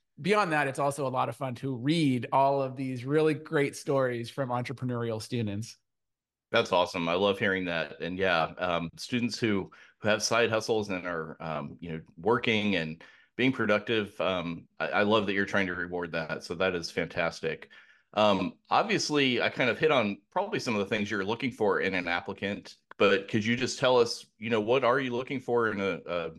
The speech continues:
Speaker 2: somebody's application and, and an applicant themselves?
Speaker 1: Absolutely. So we are looking for, it's a thousand-word essay, and I just want to hear the story of why you are side hustling. I want to hear, you know, what got you into side hustling,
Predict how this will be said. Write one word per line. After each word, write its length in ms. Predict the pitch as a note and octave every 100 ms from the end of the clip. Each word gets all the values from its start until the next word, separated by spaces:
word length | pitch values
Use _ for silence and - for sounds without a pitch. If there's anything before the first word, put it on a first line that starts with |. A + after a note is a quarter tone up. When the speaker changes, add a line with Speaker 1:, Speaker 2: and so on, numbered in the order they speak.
| -
Speaker 2:
somebody's 400 | - G#2+ G#2 G2
application 560 | G2+ - - G#2 G#2 G#2
and, 260 | F2+ E2 -
and 320 | E2+ F2+ D#2+ -
an 100 | E2+
applicant 440 | F#2 - F#2 F2+
themselves? 680 | - - E2+ F2 C2+ - - _ _ _ _
Speaker 1:
Absolutely. 720 | F#3+ C4 D#4 G3+ E3 - B2 B2
So 240 | F#3 E3+
we 280 | C#3+ E3 D4+
are 160 | F#4+
looking 340 | F3 E3 E3+ E3+
for, 340 | D3 C3 C3
it's 120 | C3+
a 100 | B2
thousand-word 640 | A2 C3+ E3 G#3+ G#3+ F#3 C3
essay, 420 | A2 C3 B2 B2+
and 200 | C3 C3
I 80 | D#3+
just 260 | C#3+ D#4+ -
want 120 | D#4
to 40 |
hear 200 | F#3 G#3
the 100 | D#3
story 720 | C3 - - D4 D3+ A2 B2
of 260 | A#2+ A#2+ B2+ - C#3
why 340 | B2 B2+ D3
you 260 | E3+ C#3+ D3
are 140 | C3
side 280 | B2+ C#3 C3+
hustling. 440 | B2 A2 - G2
I 40 | G#2+
want 200 | C3+ C#3
to 20 |
hear, 400 | A#2+ D#3 C#3 C3 - - _
you 60 | B2
know, 120 | A#2
what 320 | G#2 B2+ -
got 240 | D3 C#3+
you 100 | B2+ A#2+
into 260 | B2+ D3 D#3+
side 280 | F3 D#3+
hustling, 400 | E3 E3 F#3 E3+